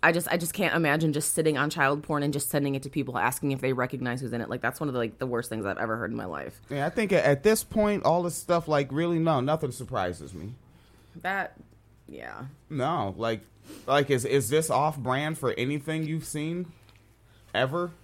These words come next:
Speaker 1: It's not off brand, but Jesus, like,
Speaker 2: Yeah,
Speaker 1: ugh.
Speaker 2: off brand. That was wild. What, what the, nah, yeah, just, nah, like, I could, I could see it 'cause sociopaths, capitalism, who gives a shit? She's just trying to push her career forward.
Speaker 1: <laughs>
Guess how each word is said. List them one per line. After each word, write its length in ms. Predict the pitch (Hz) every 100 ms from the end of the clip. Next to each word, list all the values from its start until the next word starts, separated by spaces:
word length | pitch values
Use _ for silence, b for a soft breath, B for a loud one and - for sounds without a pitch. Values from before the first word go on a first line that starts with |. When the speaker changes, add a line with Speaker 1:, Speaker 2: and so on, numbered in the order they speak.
| - - -
Speaker 1:
It's 220 | 254 494
not 140 | 494
off 240 | - 202 165 147
brand, 560 | 120 156 151 107 107
but 180 | 117 87
Jesus, 680 | 107 190 147 107 - - -
like, 300 | 67 78 -
Speaker 2:
Yeah, 120 | 110 117
Speaker 1:
ugh. 80 | 131
Speaker 2:
off 120 | 113
brand. 240 | 110 104 98
That 140 | 104
was 100 | 95
wild. 340 | 98 85 90
What, 120 | 110 147 139
what 140 | 170 160
the, 200 | 165 - - B B -
nah, 220 | 226 165
yeah, 300 | 156 180 143
just, 340 | 139 135 131
nah, 340 | 170 156 123 127
like, 240 | 139 127
I 140 | 120
could, 120 | 202 85
I 140 | 123
could 140 | 190 123
see 220 | 131 156
it 100 | -
'cause 240 | 151 135 - - _ _
sociopaths, 800 | - - 240 247 143 131 98 92
capitalism, 680 | - 170 339 147 120 92 104
who 100 | 135
gives 280 | 202 262 156
a 40 |
shit? 300 | 117 127 101
She's 220 | - 131 123
just 180 | 147
trying 160 | 175 160
to 60 | 139
push 240 | 139 135
her 100 | 170
career 340 | 180 165 208
forward. 480 | 190 104 87 - 123 - _
Speaker 1:
<laughs> 100 | 311